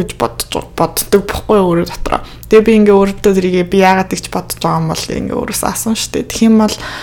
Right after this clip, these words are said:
тэгээ би өөрөө өөрийгөө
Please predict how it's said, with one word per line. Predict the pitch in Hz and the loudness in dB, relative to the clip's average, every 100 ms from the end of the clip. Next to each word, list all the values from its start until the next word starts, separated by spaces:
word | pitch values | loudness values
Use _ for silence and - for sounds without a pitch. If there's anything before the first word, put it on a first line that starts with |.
| - - - - - - - | -14 -14 -16 -18 -20 -10 0
тэгээ | 196 196 - | 0 0 2
би | 233 240 262 262 269 - - - - - - - - - - - | 6 8 8 8 4 0 -16 -20 -20 -20 -20 -18 -18 -18 -10 4
өөрөө | 196 247 254 | 8 8 8
өөрийгөө | 240 220 214 214 | 8 6 4 4